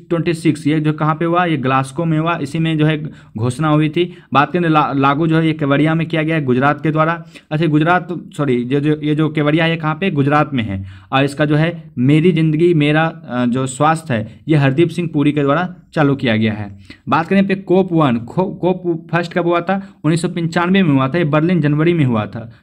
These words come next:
जर्मनी में। और यहाँ पे बात करें कोप सत्ताईस, ये शर्म अल शेख मिस्र में हुआ है, याद रखिएगा, इंपॉर्टेंट, ये भी हाल ही में हुआ है, इसलिए इंपॉर्टेंट है।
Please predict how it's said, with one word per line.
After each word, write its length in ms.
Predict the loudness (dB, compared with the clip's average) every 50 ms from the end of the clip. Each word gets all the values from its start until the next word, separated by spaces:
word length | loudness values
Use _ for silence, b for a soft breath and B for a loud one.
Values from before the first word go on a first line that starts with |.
| b -2
जर्मनी 340 | 0 2 2 2 2 2 0
में। 160 | 0 -4 -8 -12 B B B B 0
और 120 | 0 2
यहाँ 140 | 2 2 0
पे 100 | 0 -2
बात 220 | -2 -2 -2 -2
करें 180 | -2 -2 -4 -2
कोप 220 | -2 -2 -2 -2
सत्ताईस, 500 | -2 -4 -6 -2 -2 -2 0 -2 -2 -2
ये 80 | -2 -2
शर्म 300 | -2 -2 -2 -2 0 -2
अल 220 | -2 -2 -4 -4
शेख 280 | -4 -4 -4 -4 -2 0
मिस्र 300 | 0 0 -2 -2 -2 -2
में 120 | 0 0
हुआ 160 | 0 0 0 0
है, 200 | -2 -4 -6 -8 B B B B 0
याद 180 | 0 2 0
रखिएगा, 260 | 0 -2 -2 0 0 0
इंपॉर्टेंट, 440 | 0 0 0 0 0 0 0 0
ये 80 | 2 2
भी 80 | 2 0
हाल 240 | 0 0 0 2
ही 80 | 2 2
में 140 | 2 2 2
हुआ 140 | 2 0 0
है, 60 | 0
इसलिए 240 | -2 -2 -2 -2 -2
इंपॉर्टेंट 440 | 0 0 0 0 0 -2 -2 -2
है। 60 | -2